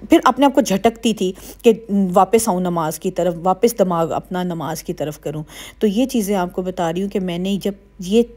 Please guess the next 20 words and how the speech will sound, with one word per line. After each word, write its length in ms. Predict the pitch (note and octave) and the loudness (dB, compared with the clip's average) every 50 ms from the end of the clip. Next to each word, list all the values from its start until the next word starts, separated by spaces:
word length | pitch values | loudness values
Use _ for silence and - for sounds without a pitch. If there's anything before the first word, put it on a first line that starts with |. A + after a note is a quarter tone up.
| _ _ | _ _
तीन 240 | - G3+ G3 A#3+ B3+ | -2 0 2 2 2
टिप्स 320 | B3 A#3 G3+ G3+ - - - | 4 2 2 2 0 -4 -2
जो 100 | F3+ E3+ | -2 -2
है 60 | D#3 | 0
ना, 80 | E3 | -2
ये 260 | E3+ F#3 F3+ G3+ A3 G#3+ | -4 -4 0 0 0 2
मैंने 260 | G3+ F#3 E3+ E3+ F3+ | 2 0 -2 -4 -4
जब 200 | D#3+ F#3+ F3 F3+ - | -4 -4 -6 -6 -10
अपनाई 320 | F#3 - E3+ E3 E3 F3 | -12 -8 -6 -4 -4 -4
है 120 | G3 G3+ E3+ | -4 -4 -4
ना, 140 | D#3+ D#3+ E3 | -6 -6 -8
तो 160 | - - F3 | -8 -6 -6
मुझे 240 | F3+ F3 D#3+ G3 G3 | -6 -4 -4 -4 -4
नमाज 420 | F#3 E3+ D#3 D3 D#3+ E3 F3 F3 - | -4 -4 -4 -4 -4 -6 -6 -6 -6
में 80 | F#3 | -6
मज़ा 280 | G3 F3 D#3 D#3+ - F3 | -4 -4 -6 -6 -6 -8
आने 200 | E3+ D#3+ D#3 - | -8 -8 -8 -8
लग 220 | - F2 E2+ - | -8 -10 -10 -10
गया 120 | - - - | -12 -12 -14
है। 60 | - | -14